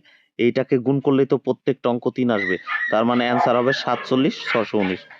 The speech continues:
সাতচল্লিশ ছশো উনিশ সঠিক অ্যান্সার। ঠিক আছে, সাতচল্লিশ ছশো উনিশ হলো সঠিক অ্যান্সার। আশা করি বোঝাতে পেরেছি। না বুঝে থাকলে আরেকবার দেখে নিও রিপিট করে। ঠিক আছে, চলো নেক্সট অঙ্কে।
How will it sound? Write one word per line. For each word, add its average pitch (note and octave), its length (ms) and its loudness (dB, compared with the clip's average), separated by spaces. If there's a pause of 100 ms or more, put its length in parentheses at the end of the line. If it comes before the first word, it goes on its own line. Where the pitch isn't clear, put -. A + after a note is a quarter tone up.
(280)
সাতচল্লিশ B2 680 -2
ছশো A#2+ 300 -2
উনিশ A#2 260 0 (360)
সঠিক G#2 360 -2
অ্যান্সার। F#2 320 -6 (560)
ঠিক B2+ 140 -2
আছে, E3 220 2
সাতচল্লিশ C3+ 560 -2
ছশো B2+ 260 -2
উনিশ C3+ 200 0
হলো D3+ 140 2 (340)
সঠিক B2+ 440 -2
অ্যান্সার। G2 360 -2 (140)
আশা G2 240 -4
করি B2 160 2
বোঝাতে A2+ 360 2
পেরেছি। C#3 340 -2 (460)
না A2+ 160 0
বুঝে A#2 240 2
থাকলে C3+ 260 -2
আরেকবার G2+ 380 -2
দেখে F#2+ 240 -4
নিও F2+ 160 0
রিপিট F2+ 300 -8
করে। D#2+ 220 -10 (880)
ঠিক G2+ 160 -6
আছে, G2+ 200 -2 (500)
চলো F#2+ 240 -2
নেক্সট G2 280 -6
অঙ্কে। F2 220 -10